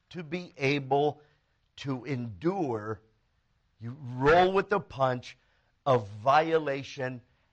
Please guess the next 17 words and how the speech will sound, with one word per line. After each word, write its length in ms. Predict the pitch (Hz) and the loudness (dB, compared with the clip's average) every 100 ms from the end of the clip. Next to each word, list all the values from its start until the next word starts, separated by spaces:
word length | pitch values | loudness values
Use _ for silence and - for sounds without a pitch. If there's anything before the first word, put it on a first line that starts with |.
| - | -4
and 220 | 139 120 | -2 0
the 80 | 117 | -2
setbacks 720 | - 151 131 - 123 131 - | -2 0 0 4 4 4 -2
of 140 | 127 117 | -4 2
life. 220 | 123 107 | 2 2
The 100 | 156 | -4
danger 640 | 131 101 202 294 294 220 269 | -4 0 2 2 -2 -4 -6
with 240 | 220 214 | -4 -4
setbacks 800 | - - 220 185 - 170 165 - | -6 -2 -2 0 4 6 4 -4
and 120 | 135 | -12
violations 840 | 110 156 151 135 147 165 - 123 98 | -2 2 2 0 -2 -2 -6 -12 -8
that 200 | 131 127 | -8 -4
you 140 | 143 | -6
can 240 | 143 156 143 | -4 -6 -6
develop 640 | 180 147 123 123 120 - | -8 -2 -2 0 -2 -4
an 140 | 135 | -6
attitude. 540 | 139 185 190 - 95 | -2 -4 -6 -14 -18